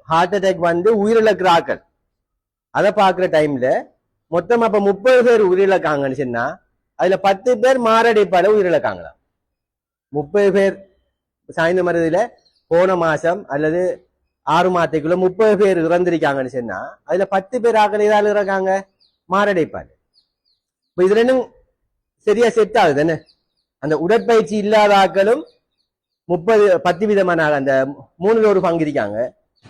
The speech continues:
என்ன, உடற்பயிற்சி இல்லாத ஆக்களும் மூணு பங்கு, மூணுல ஒரு பங்கு இருக்காங்க. மரணிக்கிற ஆக்கள்லையும் ஹார்ட் அட்டாக்கால மரணிக்கிற ஆக்களும் மூணுல ஒரு பங்கா இருக்காங்க. இதே மாதிரி பிரஷர் வந்து, என்ன, பிரஷரும் வந்து மூன்றுல ஒரு ஆளுக்கு இருக்காம்.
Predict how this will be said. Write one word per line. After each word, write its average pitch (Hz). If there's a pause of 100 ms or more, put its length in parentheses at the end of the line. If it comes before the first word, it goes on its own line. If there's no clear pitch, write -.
(140)
என்ன, 143
உடற்பயிற்சி 165
இல்லாத 170
ஆக்களும் 165
மூணு 160
பங்கு, 139
மூணுல 147
ஒரு 139
பங்கு 131
இருக்காங்க. 117 (460)
மரணிக்கிற 226
ஆக்கள்லையும் 208 (400)
ஹார்ட் 196
அட்டாக்கால 226
மரணிக்கிற 190
ஆக்களும் 180 (500)
மூணுல 226
ஒரு 196
பங்கா 175
இருக்காங்க. 135 (720)
இதே 214
மாதிரி 202 (800)
பிரஷர் 214
வந்து, 120 (640)
என்ன, 160
பிரஷரும் 226
வந்து 220
மூன்றுல 240
ஒரு 233
ஆளுக்கு 214
இருக்காம். 180